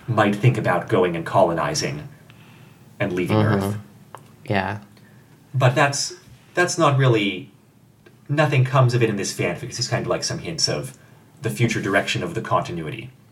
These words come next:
Speaker 2: Yeah. Well, they, the ending is mostly about they get returned to the same ship to get disinfected again. So it's about returning to the beginning.
Speaker 1: Hmm.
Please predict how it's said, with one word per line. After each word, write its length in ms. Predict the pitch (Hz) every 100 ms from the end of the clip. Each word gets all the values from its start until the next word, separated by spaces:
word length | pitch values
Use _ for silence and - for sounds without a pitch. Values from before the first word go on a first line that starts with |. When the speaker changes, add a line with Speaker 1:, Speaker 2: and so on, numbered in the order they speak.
| _
Speaker 2:
Yeah. 280 | 113 95 90
Well, 180 | - 165
they, 160 | 160 180
the 180 | - 196
ending 340 | 208 214 208
is 200 | 170 -
mostly 540 | 131 131 131 - 135 123
about 600 | 117 120 110 107 101 101 - - _ _
they 120 | 120 120
get 140 | 151
returned 580 | 156 - - 135 135 131
to 80 | 131
the 80 | 127
same 360 | - 123 139
ship 320 | 131 131 117
to 80 | -
get 160 | 120 -
disinfected 640 | 110 - 110 110 104 95
again. 320 | 92 85 - -
So 160 | -
it's 140 | 101 -
about 240 | 120 113
returning 520 | 113 117 139 131 131
to 80 | 127
the 100 | 117
beginning. 540 | 104 104 95 - - -
Speaker 1:
Hmm. 340 | - 175 151